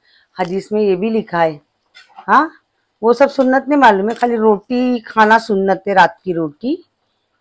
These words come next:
मतलब हमारा, हम चीजों पे सुन्नत नहीं है क्या, बाकी चीजों पे नमाज पढ़ना,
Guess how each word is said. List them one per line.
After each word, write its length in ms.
मतलब 200
हमारा, 380
हम 180
चीजों 320
पे 100
सुन्नत 500
नहीं 180
है 180
क्या, 340
बाकी 360
चीजों 340
पे 180
नमाज 380
पढ़ना, 720